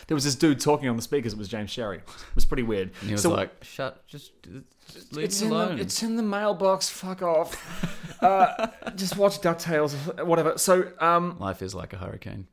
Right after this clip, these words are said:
Speaker 1: it is. Uh, and I can't remember the rest of that song.
Speaker 2: Here in Duck World.
Speaker 1: Great. No, Duckburg.
Speaker 2: Duckburg. That's right.
Speaker 1: Cool.
Speaker 2: I fucked it up.
Speaker 1: That's all right.
Speaker 2: Shut
Speaker 1: We're
Speaker 2: up.
Speaker 1: even now. So
Speaker 2: <laughs>
Speaker 1: when I took the Steampunks gig,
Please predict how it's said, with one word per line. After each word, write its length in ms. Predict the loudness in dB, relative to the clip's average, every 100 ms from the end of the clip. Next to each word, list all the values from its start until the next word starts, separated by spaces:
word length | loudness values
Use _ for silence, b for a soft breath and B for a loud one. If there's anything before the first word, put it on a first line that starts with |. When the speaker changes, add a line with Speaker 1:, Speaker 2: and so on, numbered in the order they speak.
| -8
Speaker 1:
it 160 | -8 -2
is. 540 | 2 2 0 -6 -8 -10 _ -6
Uh, 500 | -4 -2 -4 -4 -8 _ _ _ _ _ _ _ _ _ -12
and 420 | -8 -4 -4 -6 -10 -18
I 120 | -16
can't 140 | -12 -10
remember 200 | -8 -8
the 60 |
rest 140 | -10 -10
of 40 | -12
that 60 |
song. 380 | -12 -10 -12 -14 -16 -12
Speaker 2:
Here 200 | -10 -8
in 120 | -10
Duck 240 | -10 -10
World. 240 | -12 -12 -12
Speaker 1:
Great. 300 | -12 -12 -14
No, 160 | -12 -10
Duckburg. 560 | -10 -12 -12 -12 -12 -16 -6
Speaker 2:
Duckburg. 480 | -6 -4 -4 -4 -8 _ -18
That's 200 | -16 -12
right. 240 | -10 -10 -12 -10
Speaker 1:
Cool. 200 | -6 -4
Speaker 2:
I 120 | -6
fucked 280 | -8 -12 -12
it 80 | -14
up. 240 | -14 -16
Speaker 1:
That's 200 | -20 -20
all 80 | -20
right. 120 | -20 -18
Speaker 2:
Shut 180 | -10 -6
Speaker 1:
We're 40 | -6
Speaker 2:
up. 60 | -6
Speaker 1:
even 140 | -12
now. 180 | -14 -16 B B B
So 480 | -2 4 6 6 4
Speaker 2:
<laughs> 220 | 0 2
Speaker 1:
when 180 | 4 6
I 160 | 4
took 260 | 2 0 2
the 60 |
Steampunks 600 | -2 2 2 2 0 0
gig, 340 | 2 2 2